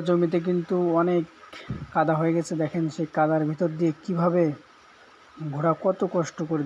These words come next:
ধান নিয়ে এসে দেখেন প্রায় হাঁটুর উপর প্রায় দাপনা পর্যন্ত কিন্তু অনেকখানি ডেবে যাচ্ছে পা, তার ভিতর দিয়ে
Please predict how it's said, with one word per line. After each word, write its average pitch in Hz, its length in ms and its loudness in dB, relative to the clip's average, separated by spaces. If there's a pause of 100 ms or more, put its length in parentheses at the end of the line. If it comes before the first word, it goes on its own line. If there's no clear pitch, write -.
ধান 151 180 0
নিয়ে 151 140 0
এসে 160 100 -8 (100)
দেখেন 143 260 -4 (840)
প্রায় 156 340 2 (300)
হাঁটুর 175 300 2 (140)
উপর 180 180 2 (120)
প্রায় 175 260 2
দাপনা 160 380 0
পর্যন্ত 160 300 0 (140)
কিন্তু 160 260 -4 (200)
অনেকখানি 156 680 -2 (280)
ডেবে 160 240 2
যাচ্ছে 147 300 -6
পা, 165 100 0 (720)
তার 156 220 0
ভিতর 160 260 -4
দিয়ে 160 120 0